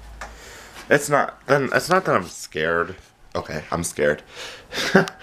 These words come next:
But I've done it before. Like, I do it in my other, I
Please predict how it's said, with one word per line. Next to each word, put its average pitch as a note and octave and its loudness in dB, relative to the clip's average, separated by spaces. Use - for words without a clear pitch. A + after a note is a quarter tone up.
But E3+ 6
I've D3 2
done F#3 4
it F#3+ 6
before. A#2+ 4
Like, F2+ 4
I A#2 0
do A2 4
it C#3 0
in A2+ -6
my A#2 6
other, G#2+ 2
I - -2